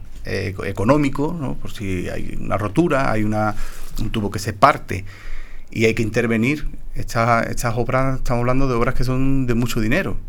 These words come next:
Entonces tenemos que tener una cantidad para garantizar que eso se va a reparar y que se va a invertir y que se va... Oye,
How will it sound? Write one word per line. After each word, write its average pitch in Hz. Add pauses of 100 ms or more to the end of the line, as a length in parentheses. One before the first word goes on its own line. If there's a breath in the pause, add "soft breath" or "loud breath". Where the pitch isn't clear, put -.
(160)
Entonces -
tenemos 117
que 117
tener 120
una 120
cantidad 120
para 139
garantizar 104
que 117
eso 127
se 131
va 95
a 101
reparar 131
y 117
que 101
se 98
va 98
a 98
invertir 107
y 110
que 92
se 90
va... 85 (220)
Oye, 98